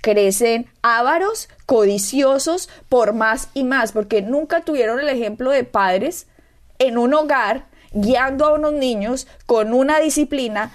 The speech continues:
enseñándoles lo correcto y lo no correcto. Entonces tiene que llegar la iglesia a enseñarle a una cantidad de gente que está completamente vueltanada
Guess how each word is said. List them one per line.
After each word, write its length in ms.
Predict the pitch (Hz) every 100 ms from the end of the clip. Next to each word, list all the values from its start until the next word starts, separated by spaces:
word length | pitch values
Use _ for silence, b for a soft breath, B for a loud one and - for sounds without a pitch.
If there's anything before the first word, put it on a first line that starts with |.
| 285 -
enseñándoles 760 | 208 214 196 262 277 302 311 302
lo 140 | 294
correcto 460 | 302 254 220 - 220
y 40 |
lo 180 | 214 202
no 220 | 220 269
correcto. 560 | 349 330 285 254 277 277 B
Entonces 540 | - 226 262 240 202 196
tiene 340 | 285 269 349
que 160 | 349 294
llegar 480 | 302 285 247 190 - b
la 320 | 240 208 196
iglesia 960 | 208 220 247 381 403 339 247 214 262 - 285 -
a 140 | 240
enseñarle 540 | 220 208 240 226 277 349
a 40 |
una 200 | 370 370
cantidad 600 | 359 277 240 254 247 220
de 120 | 294 330
gente 400 | 330 294 320 320
que 100 | 226
está 260 | - 320
completamente 1200 | - 294 294 302 277 277 285 285 285 269 269 285
vueltanada 1300 | 277 269 247 202 185 _ 247 208 240 262 214 196 269